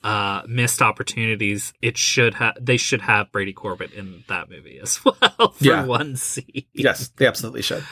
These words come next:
Speaker 1: Uh, the movie premiered in Un Certain Regard at Cannes in May twenty fourteen. Also played tiff and then opened limited October twenty-fourth, two thousand fourteen.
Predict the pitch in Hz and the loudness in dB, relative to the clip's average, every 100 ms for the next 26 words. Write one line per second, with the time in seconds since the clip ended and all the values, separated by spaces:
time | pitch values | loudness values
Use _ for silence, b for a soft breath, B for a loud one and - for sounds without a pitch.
0 | B B _ _ - 139 135 131 127 131 | B B _ _ 0 2 4 4 4 0
1 | - 139 151 151 147 - 147 165 170 147 | -4 -4 2 4 2 2 -2 0 2 2
2 | 110 113 - 120 113 110 101 113 107 - | 0 -6 -6 -8 -10 -12 -2 0 0 -4
3 | - 127 123 104 104 101 - 107 98 - | -2 0 0 -2 -2 -4 -4 -12 -12 -16
4 | _ - 107 - - 175 165 160 - 170 | _ -10 -10 -10 -6 -2 0 -2 4 4
5 | 196 196 190 165 151 - 135 - 117 107 | 6 0 2 2 2 4 2 2 -4 -4
6 | - 151 170 190 180 127 123 123 120 117 | 0 2 4 4 0 -2 0 2 2 2
7 | 95 - 160 165 165 143 131 - 120 117 | -2 -4 -4 -2 -4 -6 -8 -4 0 0
8 | - b b - 196 220 151 127 117 123 | -2 b b -6 -2 0 4 2 2 -4
9 | - 117 - - 147 123 82 | 0 -2 -2 -6 -4 -2 -4